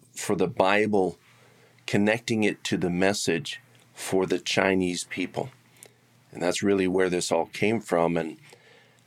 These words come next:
I convened a meeting of many brothers in the church here, and, uh, especially those that are gifted in programming, and, uh, such as Brother Darren Hoffman, who became the central figure of all of this and, and created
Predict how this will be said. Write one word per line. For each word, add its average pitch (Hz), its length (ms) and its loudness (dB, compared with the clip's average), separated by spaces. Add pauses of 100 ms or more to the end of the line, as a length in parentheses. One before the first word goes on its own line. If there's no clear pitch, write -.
(160)
I 101 220 2
convened 101 540 2
a 92 80 2
meeting 95 500 2
of 82 400 -2 (140)
many 104 400 2
brothers 87 500 0
in 82 140 -2
the 80 80 -2
church - 380 -2
here, 85 380 -2 (680)
and, 82 580 -2
uh, 80 380 0
especially 95 520 0
those 90 260 0
that 90 100 2
are 85 100 0
gifted 80 460 -2
in 82 180 -2
programming, 82 800 0
and, 76 120 -4 (540)
uh, - 180 -2
such - 240 -4
as 71 60 -8
Brother 78 280 -2
Darren 80 340 0
Hoffman, 85 440 0
who 87 100 -2
became 80 400 -4
the 73 80 -2
central 80 380 -2
figure 85 420 0
of 73 100 -2
all 78 240 0
of - 100 -10
this 87 320 0
and, - 220 -4 (460)
and 78 520 -4
created 95 640 0